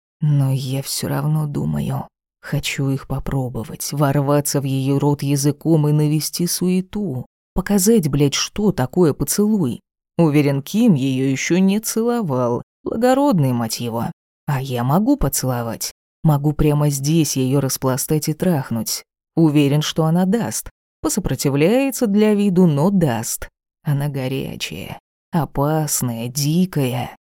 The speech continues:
Даже сейчас это чувствуется. Так и хочется уступить своим желаниям,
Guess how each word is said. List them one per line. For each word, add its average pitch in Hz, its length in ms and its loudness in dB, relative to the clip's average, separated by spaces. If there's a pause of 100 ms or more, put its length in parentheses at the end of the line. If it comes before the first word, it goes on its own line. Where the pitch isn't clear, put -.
(240)
Даже 139 280 0
сейчас 147 560 -2
это 127 120 -6
чувствуется. - 840 -6 (220)
Так - 180 -2
и 151 40 0
хочется - 520 -2
уступить 147 640 -4
своим 135 340 0
желаниям, 135 760 0